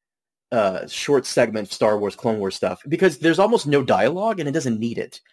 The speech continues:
It's, like, five minutes of, like, just awesome stuff.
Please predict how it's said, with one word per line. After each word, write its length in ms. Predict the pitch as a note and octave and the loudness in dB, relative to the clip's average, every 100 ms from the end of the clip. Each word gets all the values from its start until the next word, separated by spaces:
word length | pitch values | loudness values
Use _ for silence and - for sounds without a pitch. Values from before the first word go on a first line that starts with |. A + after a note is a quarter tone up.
| _ | _
It's, 80 | - | -2
like, 120 | - | -2
five 560 | - D3+ C#3 D3 C3+ A2 | 0 0 2 2 0 -2
minutes 440 | A2+ G2 - - G2+ | -2 -4 -8 -12 -8
of, 100 | G2 | -2
like, 220 | G2+ F#2+ | -2 -4
just 180 | - - _ | -12 -20 _
awesome 420 | C3 A#2 - G2 F#2 | -2 -2 -4 -10 -8
stuff. 440 | - C#2+ - | -8 -10 -14